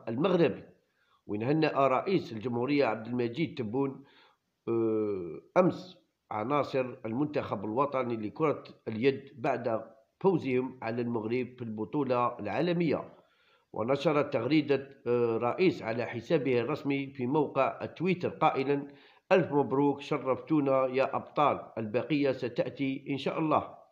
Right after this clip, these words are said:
وكان المنتخب الوطني لكرة اليد قد فاز بنتيجة أربعة وعشرين مقابل ثلاثة وعشرين على نظيره المغربي في الجولة الأولى من المجموعة السادسة للبطولة العالمية.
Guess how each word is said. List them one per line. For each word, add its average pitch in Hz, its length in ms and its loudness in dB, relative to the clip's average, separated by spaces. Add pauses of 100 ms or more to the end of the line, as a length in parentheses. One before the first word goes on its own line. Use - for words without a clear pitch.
(460)
وكان 160 280 4
المنتخب 147 580 2
الوطني 151 460 2
لكرة 135 420 -2
اليد 135 440 -2 (220)
قد 135 220 -2
فاز 156 280 4
بنتيجة 131 720 -2
أربعة 127 240 0
وعشرين 123 600 0
مقابل 123 520 0
ثلاثة 123 280 -4
وعشرين 156 520 0 (360)
على 147 300 4
نظيره 139 760 2
المغربي 127 600 4
في - 160 -12
الجولة 139 680 2
الأولى 139 640 4
من 131 200 -4
المجموعة 120 520 0
السادسة 139 560 0
للبطولة 110 640 0
العالمية. 143 720 0